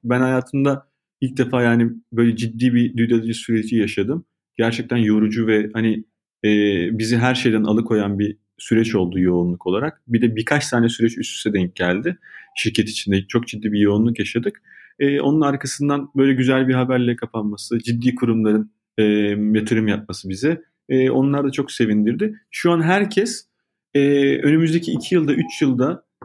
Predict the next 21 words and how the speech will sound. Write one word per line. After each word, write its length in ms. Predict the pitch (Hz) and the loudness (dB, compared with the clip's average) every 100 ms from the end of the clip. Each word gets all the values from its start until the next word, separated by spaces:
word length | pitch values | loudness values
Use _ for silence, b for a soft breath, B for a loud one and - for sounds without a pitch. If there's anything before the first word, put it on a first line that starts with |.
| - | -2
nasıl 260 | 175 - | 0 0
bir 80 | 156 | 0
işler 380 | 151 156 - 151 | 0 0 0 2
yapmamız 540 | 143 139 143 139 135 | 2 0 0 0 2
lazım 360 | 135 135 160 180 | 2 2 2 0
ki 160 | - 156 | 0 -2
iki 280 | 139 - | -2 -2
bin 140 | 143 147 | 0 2
yirmi 260 | 139 135 | 2 2
dört, 200 | 139 139 | 2 0
iki 180 | 135 135 | -2 0
bin 60 | 135 | 2
yirmi 280 | 131 127 127 | 2 2 0
beşte 200 | 127 143 | -2 -4
çok 220 | 151 - | -6 -6
ciddi, 500 | 131 120 127 131 - 127 | -8 0 2 2 0 0
daha 240 | 127 139 | 0 2
büyük 220 | 123 120 | 2 0
bir 40 | - | -6
şirket 320 | 120 123 120 | -10 -8 -2
olalım 320 | 104 98 95 | 0 0 -4